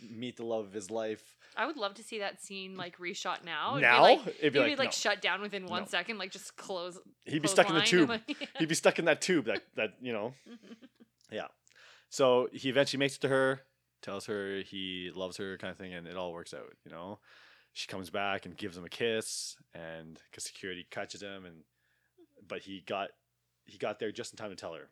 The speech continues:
Speaker 2: Mm-hmm.
Speaker 1: So that was cute,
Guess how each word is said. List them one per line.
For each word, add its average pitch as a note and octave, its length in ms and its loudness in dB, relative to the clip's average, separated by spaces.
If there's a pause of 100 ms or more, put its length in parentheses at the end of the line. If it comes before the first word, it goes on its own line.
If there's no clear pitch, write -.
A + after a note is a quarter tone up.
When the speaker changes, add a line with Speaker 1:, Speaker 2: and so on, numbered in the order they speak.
Speaker 2:
Mm-hmm. A3+ 300 -16 (320)
Speaker 1:
So - 320 -12 (1000)
that G3 160 10
was D3 200 8
cute, A#2+ 720 0